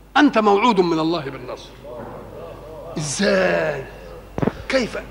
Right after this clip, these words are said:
شوف العلماء و-، ولطف استنباطهم، آه، وحسن إقبالهم على كلام الله ليفهموا منه ويقننوا. يقول إيه؟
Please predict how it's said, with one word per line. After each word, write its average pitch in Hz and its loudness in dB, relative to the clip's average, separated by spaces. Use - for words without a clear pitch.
شوف - -4
العلماء 185 4
و-، 156 8
ولطف 208 2
استنباطهم، 175 -2
آه، 156 4
وحسن 185 -2
إقبالهم 170 0
على 156 2
كلام 175 0
الله 165 -4
ليفهموا 165 0
منه 180 0
ويقننوا. 160 0
يقول 202 6
إيه؟ 131 -4